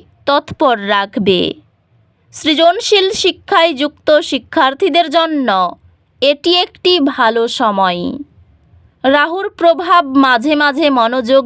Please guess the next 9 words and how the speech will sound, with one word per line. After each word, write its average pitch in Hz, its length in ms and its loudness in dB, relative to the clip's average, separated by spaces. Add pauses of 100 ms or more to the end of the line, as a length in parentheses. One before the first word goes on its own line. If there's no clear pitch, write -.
(120)
বিচ্যুত 233 480 -4 (140)
করতে 202 360 0 (100)
পারে, 180 300 -2 (840)
তবে 320 240 0 (160)
পরিকল্পনা 320 800 0
মেনে 269 300 0 (100)
চললে 285 400 0 (380)
আপনি 262 320 0 (180)
সফল 233 380 0